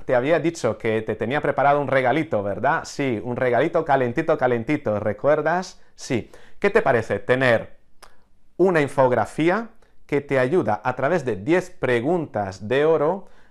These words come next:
a elegir cuál es la mejor estrategia para gestionar tu estrés? Sí, porque el estrés nos ataca de varias maneras y cada persona tiene una manera diferente de responder a ellas, ¿no?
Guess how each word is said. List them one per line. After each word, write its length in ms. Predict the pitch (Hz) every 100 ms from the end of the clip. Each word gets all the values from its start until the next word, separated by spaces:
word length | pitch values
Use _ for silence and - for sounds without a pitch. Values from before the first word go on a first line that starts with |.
| -
a 180 | 165 175
elegir 520 | 165 160 156 117 101
cuál 220 | - 135
es 160 | 147 117
la 140 | 113
mejor 420 | 110 110 - 175
estrategia 840 | 151 131 143 120 170 170 - 135 143 -
para 460 | 127 131 139 165 - - -
gestionar 720 | - 143 - 123 117 131 151
tu 80 | 131
estrés? 540 | 117 - - 87 - - - -
Sí, 120 | -
porque 240 | 123 120
el 100 | 117
estrés 460 | 101 - 185 208 143
nos 240 | 147 -
ataca 380 | 135 156 170 151
de 100 | 120
varias 320 | 120 170 151
maneras 480 | 110 117 135 95 - - - -
y 160 | 147 -
cada 280 | 202 220 208
persona 640 | 143 - 196 135 98 113 _ - - -
tiene 180 | - 160
una 120 | 160
manera 340 | 151 147 175 156
diferente 640 | 147 - 143 165 185 120
de 100 | 104
responder 580 | 104 104 - 95 95 92
a 120 | 87
ellas, 360 | 82 87 - -
¿no? 260 | 110 190